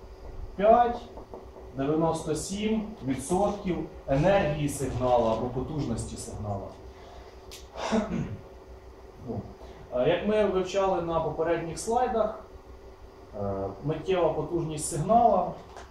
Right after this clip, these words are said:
дорівнює квадрату амплітуди сигнала. Тобто миттєва потужність сигналу ви-, ви-, ви-, визначається, е,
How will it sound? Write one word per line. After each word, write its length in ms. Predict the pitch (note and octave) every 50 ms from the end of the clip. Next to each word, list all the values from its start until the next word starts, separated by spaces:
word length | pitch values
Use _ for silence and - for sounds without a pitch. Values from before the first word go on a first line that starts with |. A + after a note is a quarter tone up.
| - - - - - - - - - - - - - - - - - - - - - - - - - - - - - - - - - - - - - - - - - - - - - - - - - - - - - - - A#2+
дорівнює 560 | C3+ D3+ F3+ F#3+ F#3 E3+ E3 D#3+ D3+ C#3+ C#3 - -
квадрату 520 | C#3+ D3 D3 C#3+ E3+ E3 D#3 - - D3+
амплітуди 600 | C#3 C#3 C#3+ D3+ E3+ F#3 F3 F#3 A#3 A3 - F3+
сигнала. 580 | - - E3 D3 C3 C3 C3+ C3+ C3 C3 B2 A#2 A2+ A#2+ - - - B2+ - - - - - - - - - - - - - - - - - - - -
Тобто 240 | - B2+ A#2+ - D3+
миттєва 480 | D#3 E3+ - - - G3 G3 F3+ F3 E3+
потужність 540 | E3+ - - - G#3 F#3+ - F3 D#3+ - -
сигналу 420 | D#3 C#3 C#3+ D3 C#3+ C#3+ - B2+
ви-, 140 | C3 C3 C3
ви-, 200 | C3 C3+ C3+ C3+
ви-, 300 | C3 B2+ B2+ B2 A#2+ A#2+
визначається, 840 | B2+ C3+ C#3 C#3+ C#3+ C#3+ - D#3+ D3+ C#3 C3 B2+ B2+ B2+ C3+ B2 A#2+
е, 80 | A#2+